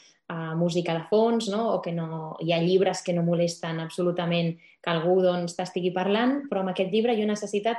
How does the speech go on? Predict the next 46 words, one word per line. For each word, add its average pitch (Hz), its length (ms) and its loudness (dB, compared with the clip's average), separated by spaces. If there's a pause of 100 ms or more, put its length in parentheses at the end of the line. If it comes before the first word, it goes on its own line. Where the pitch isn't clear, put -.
(100)
silenci 185 520 -2
absolut. 175 520 -4 (380)
I 214 160 2
és 247 220 4
quan 214 220 2
entres 247 360 2
en 214 100 0
el 202 140 0
silenci, 233 800 0 (340)
o 226 80 2
sigui, 214 180 2
exterior, 240 800 0 (180)
que 233 120 -4
el 208 120 0
llibre 226 280 0
et 208 120 -6
va 208 120 -4
com 233 200 0
començant 202 440 -4
a 196 100 -6
parlar. 175 440 -4 (100)
I 208 80 2
són 254 280 2
llibres 285 400 2
que 220 100 -2
li 196 100 0
has 190 80 -4
de 214 80 -2
dedicar, 196 560 -2
penso 196 280 -2
jo, 202 280 -2 (200)
temps, 190 460 -2 (420)
perquè 202 520 0 (100)
costa, 220 480 0
com 208 180 0
deia 196 220 2
l'Anabel, 185 500 0
no? 233 240 -4
Costa 240 300 -4
entrar 226 320 0
a 220 40 0
la 220 120 0
primera 202 400 -2
part, 214 240 -4
a 185 60 -6
mi, 202 260 -2